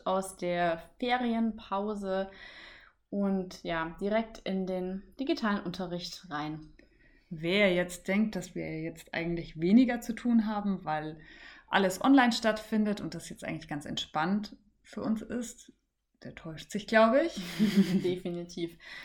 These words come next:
Speaker 1: Die erste Woche war jetzt schon ein bisschen krass für alle. Bestimmt nicht nur für Lehrer, sondern auch für Kinder und Eltern.
Speaker 2: Anstrengender einfach. Wir sitzen den ganzen Tag vorm P C, die Kinder sitzen vorm P C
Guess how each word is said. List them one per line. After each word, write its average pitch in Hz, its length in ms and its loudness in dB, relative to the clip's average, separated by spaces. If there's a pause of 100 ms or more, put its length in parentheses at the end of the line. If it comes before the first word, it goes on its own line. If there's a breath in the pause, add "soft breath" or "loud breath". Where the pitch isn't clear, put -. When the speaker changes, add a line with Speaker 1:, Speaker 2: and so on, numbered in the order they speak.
(340 loud breath)
Speaker 1:
Die 208 100 -2
erste 214 340 0
Woche 196 240 -4
war 185 160 2
jetzt 185 240 -2
schon 180 320 -4 (300 loud breath)
ein 185 160 -4
bisschen 196 420 -4
krass - 480 -4
für - 160 -6
alle. 170 400 -6 (340)
Bestimmt 254 300 2
nicht 226 160 2
nur 202 80 2
für - 140 -2
Lehrer, 233 320 4
sondern 175 320 -2
auch 170 180 -6
für 175 220 -4 (140)
Kinder 247 360 4
und 175 260 -4
Eltern. 160 560 -8 (1080 soft breath)
Speaker 2:
Anstrengender 196 680 0
einfach. 180 360 -2
Wir 208 100 -2
sitzen 196 240 -6
den 180 120 -2
ganzen 170 280 -8
Tag 165 300 -12
vorm 160 220 -8
P - 160 -14
C, 247 280 -2
die 180 160 -6
Kinder 220 260 2
sitzen 185 380 -8
vorm 175 220 -8
P 175 140 -12
C 175 340 -6